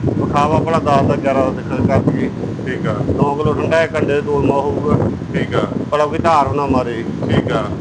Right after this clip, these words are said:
Speaker 1: ਸੀਲ ਠੰਡੀ ਪੂਰੀ।
Speaker 2: ਠੀਕ ਆ ਜੀ। ਥਣਾ ਦੀ ਗਾਰੰਟੀ ਆ ਫੁੱਲ?
Speaker 1: ਫੁੱਲ ਗਾਰੰਟੀ ਥਣਾ ਦੀ।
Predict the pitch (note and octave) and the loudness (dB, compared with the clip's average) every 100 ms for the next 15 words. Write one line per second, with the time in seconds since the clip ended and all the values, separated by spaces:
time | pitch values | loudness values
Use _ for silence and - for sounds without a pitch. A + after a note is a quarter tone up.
0 | - A2 D#3 E3+ D#3+ F3 D3+ D3+ D3 C3+ | 0 2 2 0 0 0 0 -2 0 0
1 | A#2+ - A#2 A#2 C#3 - A#2 - - - | 0 -4 -6 -6 -4 -2 -2 -2 -6 -12
2 | - - - - - - - C3 C#3 C3+ | -14 -12 -10 -10 -12 -12 -4 -2 0 2
3 | C3 C3 B2 - A#2 A2 - - - - | 0 2 2 2 0 2 0 0 0 0
4 | D#3+ D#3+ E3 E3+ E3 E3 - D3 C#3+ C#3+ | 0 0 0 0 0 0 -2 0 0 -2
5 | D3+ | 0